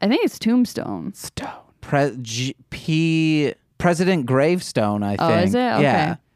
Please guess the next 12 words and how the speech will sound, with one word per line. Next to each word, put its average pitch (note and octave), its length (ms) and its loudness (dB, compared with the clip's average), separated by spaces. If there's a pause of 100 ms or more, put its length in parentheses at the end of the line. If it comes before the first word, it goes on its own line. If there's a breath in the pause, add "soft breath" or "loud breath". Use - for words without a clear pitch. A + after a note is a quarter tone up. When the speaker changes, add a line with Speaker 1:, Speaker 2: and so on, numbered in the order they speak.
Speaker 3:
Hey, C#3+ 160 2
guys, A#2+ 240 2
don't C3 240 2
add G#2 240 2
us. G2+ 480 -2
We D3+ 180 2
know C#3 220 4
they're A2 240 2
the G2+ 140 0
three A2 460 0
Gormas. G2+ 960 0 (220)
Stooges. D#3+ 1500 2